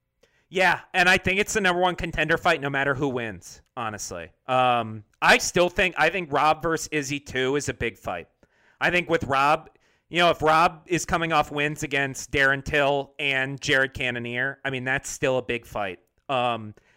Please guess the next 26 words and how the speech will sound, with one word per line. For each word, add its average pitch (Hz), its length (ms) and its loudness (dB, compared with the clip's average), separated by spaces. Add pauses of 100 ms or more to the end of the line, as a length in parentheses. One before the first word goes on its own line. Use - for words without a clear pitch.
and 151 100 0
I 165 60 4
think 160 220 -2
it 139 80 -2
happens. 117 640 -4
And 147 120 -2
then 135 280 -2 (300)
Izzy 175 280 0
obviously 156 600 2
said 151 300 0
that 131 120 -2
he 160 160 -6
wanted 127 380 -2
Jared 123 360 0
Cannonier 117 520 -4
next. 110 400 -6
So, 110 500 -2 (340)
um, 110 460 -2 (120)
that's 165 320 2
definitely 139 380 -4
happening 110 440 -6
if 107 120 -12
Cannonier 110 480 -8
wins. 107 460 -10
I 151 140 0
just, - 260 -6